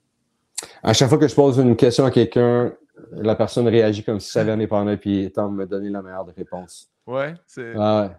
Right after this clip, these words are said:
Speaker 1: vraiment, vraiment, vraiment.
Speaker 2: <laughs>
Speaker 1: Vraiment, ça serait super, ça.
Speaker 2: Oui. Ben,
Speaker 1: Ça
Speaker 2: ça
Speaker 1: serait
Speaker 2: crée de l'angoisse,
Speaker 1: tellement
Speaker 2: quand
Speaker 1: su-,
Speaker 2: même.
Speaker 1: que-, quel quoi, quelle angoisse ?
Speaker 2: Ben, la personne a de l'angoisse. Puis toi, non.
Speaker 1: Non.
Speaker 2: Toi, t'es,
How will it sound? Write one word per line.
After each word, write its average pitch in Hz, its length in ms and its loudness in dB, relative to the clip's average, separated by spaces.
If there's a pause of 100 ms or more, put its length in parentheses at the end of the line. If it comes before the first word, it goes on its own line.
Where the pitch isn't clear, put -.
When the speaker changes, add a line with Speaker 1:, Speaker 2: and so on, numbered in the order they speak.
(160)
Speaker 1:
vraiment, 104 240 -4
vraiment, 98 320 -8
vraiment. 90 300 -10 (440)
Speaker 2:
<laughs> - 420 -20
Speaker 1:
Vraiment, 98 340 0
ça 113 160 0
serait 107 160 -4
super, 127 440 -2
ça. 285 240 -6 (500)
Speaker 2:
Oui. 135 140 -10 (380)
Ben, 156 160 -2
Speaker 1:
Ça 170 160 4
Speaker 2:
ça - 380 -10
Speaker 1:
serait 185 160 2
Speaker 2:
crée - 0 -
de 190 80 -10
l'angoisse, 175 480 2
Speaker 1:
tellement 165 280 -10
Speaker 2:
quand 117 140 -8
Speaker 1:
su-, 131 120 -12
Speaker 2:
même. 120 120 -16 (800)
Speaker 1:
que-, - 80 -14 (100)
quel 208 300 2
quoi, 262 220 4
quelle 214 160 6
angoisse ? 208 800 2
Speaker 2:
Ben, 127 100 0
la 135 100 2
personne 185 460 2
a 151 40 0
de 135 60 -6
l'angoisse. 127 520 0
Puis 165 120 -2
toi, 170 120 2
non. 127 140 4
Speaker 1:
Non. 214 140 6
Speaker 2:
Toi, 285 220 0
t'es, - 80 -6